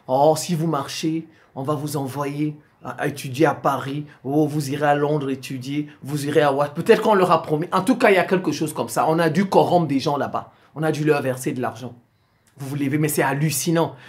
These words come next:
Des gens qui n'ont jamais marché pour leur propre pays. Goma. Goma. La M vingt-trois est à la porte de Goma.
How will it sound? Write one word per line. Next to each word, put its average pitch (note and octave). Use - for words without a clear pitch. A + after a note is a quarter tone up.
Des D3+
gens G3+
qui G3+
n'ont F#3+
jamais E3
marché E3
pour E3
leur D#3+
propre F#3
pays. C3
Goma. E3
Goma. F#3
La -
M A#3
vingt-trois F#3
est -
à D3
la E3+
porte -
de D#3+
Goma. C#3+